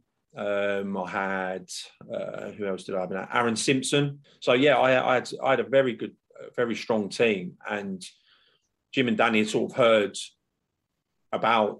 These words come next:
the team and heard that, you know, that I was in there coaching, and I think they'd heard about my coaching ability, and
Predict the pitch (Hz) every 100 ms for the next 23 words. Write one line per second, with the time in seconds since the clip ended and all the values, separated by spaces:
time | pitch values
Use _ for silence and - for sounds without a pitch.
0 | _ - 104 - 95 90 98 95 110 101
1 | 92 - 101 - 123 101 98 101 101 98
2 | 101 98 95 107 104 - 104 101 107 107
3 | 101 101 104 104 98 - - - 104 -
4 | 98 - 104 107 107 98 107 98 101 98
5 | 101 98